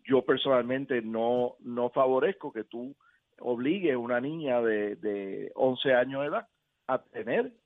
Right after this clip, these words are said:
que, que, que mantener una, una preñez, eh, por nueve meses de,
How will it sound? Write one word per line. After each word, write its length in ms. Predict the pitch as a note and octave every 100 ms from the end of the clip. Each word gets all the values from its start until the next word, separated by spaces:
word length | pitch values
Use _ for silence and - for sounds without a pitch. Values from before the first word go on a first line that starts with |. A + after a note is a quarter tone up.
| -
que, 540 | B2+ A#2 A2 G#2+ F#2+ _
que, 720 | - G#2+ G2+ G2+ G2 - - _ _
que 340 | F#2+ F2 E2
mantener 640 | - A2+ A#2+ A#2 A#2 A2 B2
una, 880 | C3+ - C#3 C3 C3 B2+ A#2+ G#2 - _ _ _ _
una 200 | B2 B2+
preñez, 400 | D3 D3 F#3 A3+ - _ _ _ -
eh, 140 | B2
por 180 | - B2
nueve 280 | A#2+ B2+ C3+
meses 400 | G#3+ A#3 E3 D#3+ _ _ _
de, 600 | - C3+ B2+ A#2 A2+ A2